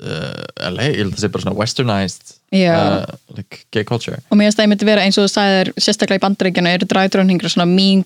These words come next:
Speaker 2: girls og vera bara svona, „Ég má niðurlægja þig because I'm gorgeous,“ því að ég er með míkrafóninn. Sem, sko, míkrafóninn gefur þig vald að miss-, missa marki, en það ætti samt einmitt að vera afleiðingar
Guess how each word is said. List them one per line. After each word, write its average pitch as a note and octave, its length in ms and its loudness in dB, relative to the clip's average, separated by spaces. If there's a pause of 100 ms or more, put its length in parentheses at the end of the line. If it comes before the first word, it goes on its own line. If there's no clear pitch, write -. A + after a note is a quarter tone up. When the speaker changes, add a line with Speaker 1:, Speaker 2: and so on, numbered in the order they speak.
Speaker 2:
girls F3+ 640 2
og F#3 80 4
vera F#3+ 180 4
bara F#3 160 0
svona, F#3 180 2
„Ég F#3 160 2
má G#3 220 4 (140)
niðurlægja G#3 720 4
þig - 80 -14
because G3 300 0
I'm E3+ 100 2
gorgeous,“ E3+ 760 2 (280)
því G#3+ 140 2
að F#3+ 80 4
ég G3 160 4
er F#3+ 80 4
með G3 80 4 (100)
míkrafóninn. - 540 -4 (400)
Sem, D#4+ 220 0 (180)
sko, - 180 0
míkrafóninn B3+ 560 2
gefur C#4 300 2
þig - 40 2
vald C#4+ 220 2
að B3 120 4
miss-, F4+ 340 2
missa C4+ 420 4
marki, C4+ 600 2
en G#3 160 2
það A3+ 220 0
ætti C#4 300 -2
samt A#3+ 220 2
einmitt A3 240 4
að G#3+ 60 2
vera G#3+ 180 0
afleiðingar G3+ 800 2